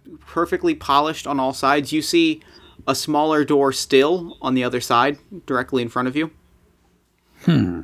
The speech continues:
Speaker 1: And there is a, uh, remember those claw marks
Speaker 2: Huh,
Speaker 1: from earlier?
Speaker 2: yes.
Speaker 1: Yeah, that thing is sleeping, uh, right in front of you as well.
Speaker 2: Ugh.
Speaker 1: It, uh, it opens one eye.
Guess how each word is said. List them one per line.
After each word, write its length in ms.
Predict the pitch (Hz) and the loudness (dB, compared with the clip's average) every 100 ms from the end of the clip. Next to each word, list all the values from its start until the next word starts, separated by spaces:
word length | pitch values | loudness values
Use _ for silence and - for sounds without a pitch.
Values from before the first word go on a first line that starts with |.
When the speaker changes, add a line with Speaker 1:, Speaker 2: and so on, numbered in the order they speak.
| - | -4
Speaker 1:
And 240 | 131 131 | -2 0
there 200 | 143 143 | 2 2
is 460 | 143 147 135 127 - - | 2 4 4 2 -6 -2
a, 280 | 127 127 - - | -2 -2 -8 -2
uh, 340 | 127 123 113 - | 0 0 -4 -4
remember 280 | 165 220 | -2 2
those 180 | 208 180 | 2 2
claw 280 | - - 139 | -2 0 0
marks 480 | 151 165 - - - _ _ _ _ _ _ _ _ _ | 2 0 -2 -14 -14 _ _ _ _ _ _ _ _ _
Speaker 2:
Huh, 120 | 139 | 0
Speaker 1:
from 100 | 135 | 0
earlier? 240 | 131 135 143 | -2 -2 -2
Speaker 2:
yes. 440 | 98 151 - - _ _ _ _ _ - | -2 -2 -4 -6 _ _ _ _ _ 0
Speaker 1:
Yeah, 160 | 156 | 2
that 140 | 156 165 | 2 4
thing 180 | 202 | 2
is 120 | 156 - | 2 0
sleeping, 540 | 151 135 123 104 - - | 0 0 0 -4 -8 -2
uh, 260 | 120 113 | 0 0
right 200 | 117 117 | 0 0
in 80 | 117 | 0
front 200 | 123 120 | -4 -4
of 100 | 107 | -2
you 140 | 117 104 | -2 -2
as 120 | 98 | -2
well. 280 | 113 113 104 | 0 2 4
Speaker 2:
Ugh. 800 | 104 90 85 87 90 101 98 85 - - _ _ - | 2 0 -4 -2 0 0 -2 -4 -12 -16 _ _ -2
Speaker 1:
It, 120 | 156 | 0
uh, 300 | 147 135 123 | 2 0 0
it 180 | 143 139 - _ - | -4 -6 -8 _ -2
opens 400 | 160 165 147 127 | 0 0 -2 -2
one 260 | 135 135 | -2 0
eye. 520 | 117 120 117 104 101 | 2 2 2 0 -6